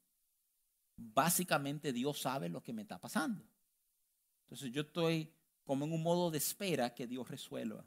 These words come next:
¿verdad? Déjame darte una noticia. Posiblemente es una revelación espiritual para algunos,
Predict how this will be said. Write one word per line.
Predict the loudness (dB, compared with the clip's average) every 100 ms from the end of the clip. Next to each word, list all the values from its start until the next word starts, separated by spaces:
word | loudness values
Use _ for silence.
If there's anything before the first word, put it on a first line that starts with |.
| -16
¿verdad? | -12 -6 -6 -6 _ _ _ _ _ _ _ -20 _ _ _ 2
Déjame | 4 4 6
darte | 6 4
una | -2 -2
noticia. | -4 -6 -10 -10 -14 _ _ _ _ _ _ -18
Posiblemente | -6 -4 0 0 -2 -4
es | -8
una | -4 -4
revelación | -2 2 4 4 0 -4 -4 -4
espiritual | -6 -4 -4 -2 2 0 0
para | -4
algunos, | -2 -2 -6 -8